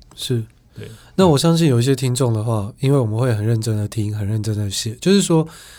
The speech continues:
Speaker 1: 如果对现在，六七年后现在，二零二一，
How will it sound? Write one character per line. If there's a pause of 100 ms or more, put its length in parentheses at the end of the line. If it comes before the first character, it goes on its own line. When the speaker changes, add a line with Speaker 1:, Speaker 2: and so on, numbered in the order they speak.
(320)
Speaker 1:
如
果
对
现
在， (160)
六
七
年
后
现
在，
二
零
二
一，